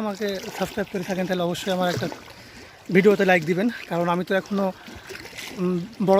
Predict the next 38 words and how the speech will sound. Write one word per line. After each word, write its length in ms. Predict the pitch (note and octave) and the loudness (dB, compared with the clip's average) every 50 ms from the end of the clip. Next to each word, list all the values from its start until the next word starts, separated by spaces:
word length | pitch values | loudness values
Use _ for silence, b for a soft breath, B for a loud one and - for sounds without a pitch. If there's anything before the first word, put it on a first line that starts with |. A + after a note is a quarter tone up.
| F#3+ | 6
চ্যানেল 180 | - G#3 G3+ G3 F#3+ | 4 2 2 4 4
আমার 100 | F#3+ F#3+ F3+ | 2 2 2
হয়নি, 220 | F3+ F#3+ F#3 F#3+ G3+ G3 | 2 2 2 2 0 0
এখনও 160 | E3+ - G3+ F#3 | 0 -2 -2 -2
মনিটাইজেশন 420 | F#3 F#3 F3+ F#3 D#3+ F3+ E3 - F#3 F3+ | 0 0 -2 -2 -4 -6 -4 -2 -2 0
on 60 | F3+ F3+ | 2 2
হয়নি 140 | F#3 F3+ F3+ E3 | 2 0 0 -2
যে 40 | F3+ F3 | 0 0
আমি 100 | F3+ F3 E3+ E3+ - - - - | 0 -2 -2 -4 -6 -10 -12 -6
YouTube 220 | - F#3+ - E3+ - - | -6 -4 -4 -4 -4 -2
থেকে 120 | F3+ F#3 F#3 | 0 0 0
ইনকাম 180 | D#3+ - F3 E3+ D#3 | -2 -2 -4 -4 -4
করছি। 220 | E3+ - - F#3 G3 - B B B B B B B B B B B | -6 -6 -6 -10 -10 -10 B B B B B B B B B B B
কিন্তু 240 | - F3 E3 - G3+ G3 F#3+ - | -4 -4 0 2 2 0 2 2
তবুও 260 | - G3+ F#3 G#3 G#3+ G#3 - | 0 2 4 6 4 4 4
তো 60 | - G#3+ G#3 G3+ | 4 2 4 4
যে 40 | G3 F#3 | 4 4
আমি 120 | F#3+ G3 F#3+ F#3+ E3+ E3+ D#3+ | 4 2 0 -2 -4 -4 -2
ভিডিওগুলো 400 | D#3 F3 G#3 G#3+ G#3+ F#3+ G#3+ G3+ G3 - | 2 4 6 6 6 6 4 4 2 2
করছি, 260 | G3 G3 - - G#3 G3 G3+ B B B B B B B B B B B F#3+ | -4 -4 -4 -6 -6 -6 -8 B B B B B B B B B B B 0
এ 20 | F#3 G3 | 2 2
বিষয়ে 240 | G3 - G#3+ G#3+ G3+ G3 | 2 4 4 4 4 4
তো 40 | G#3 F3 | 2 2
দেখা 140 | G3+ F3 G3 G3+ | 2 4 4 4
যাচ্ছে 160 | F#3+ - - G3+ | 2 2 0 0
আমার 120 | G3 F#3+ F3+ - | 2 2 0 0
কিছু 120 | - - G3 | 0 -2 0
একটা 120 | - F#3+ - | 0 4 4
পাওনা 180 | F#3+ F#3+ F#3+ F#3 F3+ | 6 6 6 6 4
আছে। 160 | - - E3+ D#3 - - - - - - - - - - - - F#3 | 4 0 -6 -6 -6 -10 -20 -20 -20 -20 -20 -20 -20 -18 -12 -10 -8
আপনারা 180 | - - G3+ G3 F#3+ | -4 0 0 2 4
যারা 100 | G3 G3+ F#3 | 4 6 6
ভালোবেসে 280 | F#3+ F#3 F#3+ G3 - G#3 F#3+ | 4 4 4 0 0 -2 -2
আমাকে 120 | F#3 F3+ F3+ | -2 -2 -2
সাবস্ক্রাইব 260 | F#3+ - - G#3+ F#3 - | -4 -4 -4 -6 -4 -4
করেছেন, 200 | G#3 F3+ - G#3+ F#3 E3+ | -6 -6 -4 -4 -2 -2
অবশ্যই 260 | F3+ - - - G3 F#3 | -4 -4 -4 -4 -2 -2
আমার 120 | F#3 - | -2 -4